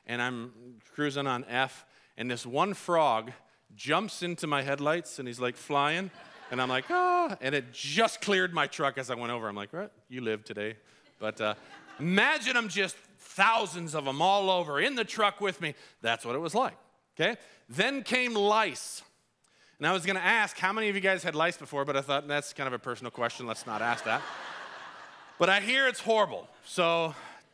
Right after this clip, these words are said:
if you had it, I'm sorry. Flies was the next plague. Can you imagine flies all over the place? Guys, if there's one bug I despise other than cockroaches, is flies.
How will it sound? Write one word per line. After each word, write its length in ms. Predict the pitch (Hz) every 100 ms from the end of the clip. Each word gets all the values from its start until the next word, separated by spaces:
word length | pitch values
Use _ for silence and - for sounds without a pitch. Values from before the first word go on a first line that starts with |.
| - -
if 120 | 147
you 120 | 151 151
had 220 | 202 208
it, 100 | 190
I'm 120 | 170
sorry. 340 | - 170 131 - - _ _ _ _ _ _ _ _ _
Flies 760 | - - 262 285 247 202 180
was 160 | 175 185
the 100 | 185
next 300 | 208 220 -
plague. 440 | 143 123 147 160 -
Can 160 | 214
you 120 | 254 294
imagine 520 | 233 226 240 190 214
flies 800 | - - 156 156 170 170 - - _ _ -
all 240 | 185 190
over 160 | 190 185
the 80 | 175
place? 400 | 180 185 - - _ _ _ _ _ -
Guys, 260 | 220 220
if 100 | 208
there's 220 | 208 202
one 280 | 175 185 247
bug 300 | 180 180 185
I 140 | 165 165
despise 760 | 139 - - 117 117 131 139
other 220 | 135 135
than 160 | 127 123
cockroaches, 760 | - 113 113 120 131 139 135 - _ _ _ _ _
is 200 | 135 127
flies. 640 | - 120 104 90 87 -